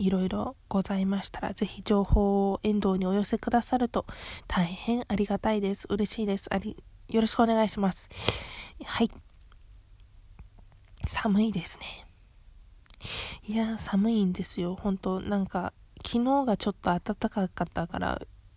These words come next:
今日十二度、十二度も十分暖かいんですけど、二月にしては十二度もきっと暖かいんですけど、ちょっとね、寒く感じる。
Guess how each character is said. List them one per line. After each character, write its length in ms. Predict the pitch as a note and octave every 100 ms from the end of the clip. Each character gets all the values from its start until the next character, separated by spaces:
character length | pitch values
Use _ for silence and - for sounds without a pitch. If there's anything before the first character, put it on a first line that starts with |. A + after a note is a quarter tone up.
| - - - - -
今 240 | - A#3 F#3
日 40 |
十 260 | E3+ G#3 A#3+
二 120 | C4
度、 160 | A#3 G3 - - -
十 180 | A3
二 140 | C#4 F4
度 80 | B3
も 140 | F#3
十 180 | F3 A3
分 140 | A3
暖 80 | F#3
か 260 | - - B3+
い 100 | G3
ん 80 |
で 80 | G3
す 100 | E3
け 140 | - D#3+
ど、 240 | - B3 -
二 160 | F#3
月 280 | F3+ E3+ -
に 120 | E3
し 80 | E3+
て 140 | - E3
は 200 | - -
十 160 | - G3
二 160 | G3
度 80 | F#3+
も 140 | F3 E3+
き 100 | -
っ 40 |
と 80 | -
暖 60 | F3+
か 240 | - -
い 80 | A3
ん 80 | F#3+
で 100 | F3
す 140 | -
け 160 | - F3
ど、 180 | G3 F#3+ - - - - - - - - - - - - - - - - - - -
ち 80 | -
ょ 20 |
っ 40 | -
と 100 | - -
ね、 100 | - - -
寒 260 | - F#3+ F3+
く 140 | -
感 240 | - F3 E3
じ 140 | -
る。 160 | G#3 D4+